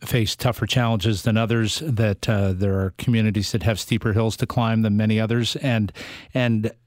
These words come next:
is systemic discrimination one factor in how those neighborhoods develop and the kind of activities that go on in those neighborhoods?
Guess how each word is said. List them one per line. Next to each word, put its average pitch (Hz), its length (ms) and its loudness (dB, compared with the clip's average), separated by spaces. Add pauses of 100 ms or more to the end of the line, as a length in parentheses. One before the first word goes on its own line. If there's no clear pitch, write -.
is 147 440 2 (100)
systemic 123 800 0
discrimination 120 920 2
one 117 260 2
factor 143 720 0
in 113 460 2
how 113 360 -2
those 110 240 -2
neighborhoods 113 460 0
develop 120 480 -2
and 104 140 0
the 95 40 0
kind 113 280 -2
of 107 60 0
activities 113 520 -2
that 120 140 -2
go 123 100 0
on 113 180 2
in 113 60 2
those 107 240 0
neighborhoods? 117 380 0